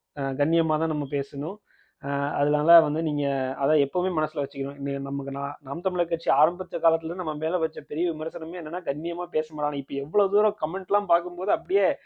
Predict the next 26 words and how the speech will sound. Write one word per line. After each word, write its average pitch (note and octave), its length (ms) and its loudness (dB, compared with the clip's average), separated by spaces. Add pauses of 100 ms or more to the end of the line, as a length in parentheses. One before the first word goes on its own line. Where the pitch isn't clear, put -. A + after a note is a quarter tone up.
(360)
அஹ், C#3 200 2
சொக்க E3+ 340 2
தங்கமா F#3+ 480 4
இருக்கு D#3 240 6
கமெண்ட்ஸ்லாம். D#3+ 460 4 (540)
அப்போ E3+ 280 2 (520)
அந்த D3+ 260 2
வளர்ப்பு, F3 420 8
இதுதான், F3+ 340 6
இதுதான் A3+ 320 6
தலைவனோட G3+ 460 8
வளர்ப்பு. D#3+ 340 8
ஒரு D3+ 120 2
தலைவன் G3 380 6
வந்து F#3+ 220 2
வளர்த்து F#3+ 400 8
வர்றான்னா F#3 340 4
எப்படி F3+ 280 2
அது, E3 220 2
அந்த, D3+ 160 -2
அது C#3+ 180 0
எப்படி D#3 280 2
வளர்ந்து, F#3 320 6
இதெல்லாம் A3 320 4
பிராக்டிக்கல் A#3 400 6
எக்ஸாம்பிள். F3+ 460 0